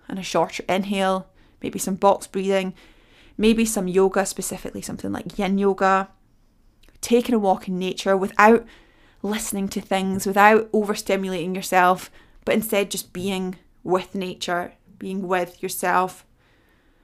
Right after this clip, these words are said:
calming your senses, having maybe some sensory deprivation in your day, resting. Resting does not have to look like watching Love is Blind on the sofa for four hours, but if that is your bag, you go right ahead.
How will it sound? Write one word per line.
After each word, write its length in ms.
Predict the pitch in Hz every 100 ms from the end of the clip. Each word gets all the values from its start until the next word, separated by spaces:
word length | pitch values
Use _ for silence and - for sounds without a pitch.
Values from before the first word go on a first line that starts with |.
| _ _ _ -
calming 400 | - 214 202 196
your 100 | 185
senses, 720 | - - 226 226 - 220 214
having 240 | 202 185 196
maybe 160 | 185
some 200 | 190 208
sensory 360 | 190 190 - 202
deprivation 720 | - - 180 208 226 226 220
in 80 | 214
your 160 | 208
day, 480 | 208 220 214 214 214 _ _ _ _ _
resting. 680 | 190 214 - - 220 214 208 - _ _ _ _ _ _ _ _ _ _ -
Resting 280 | - - 190
does 140 | 202
not 160 | 196 -
have 140 | 196
to 100 | -
look 220 | 202 - 208
like 100 | 214
watching 300 | 208 - 214
Love 160 | 214
is 100 | 220
Blind 300 | 214 214 220
on 80 | 220
the 60 | 214
sofa 340 | 226 226 220
for 100 | 220
four 300 | - 226 226
hours, 440 | 226 226 226 226 - _ _
but 100 | -
if 140 | - -
that 180 | - 226
is 120 | 240
your 100 | 247
bag, 400 | 247 247 247 -
you 160 | 196
go 220 | 185 170 160
right 360 | 165 170 -
ahead. 380 | 175 - -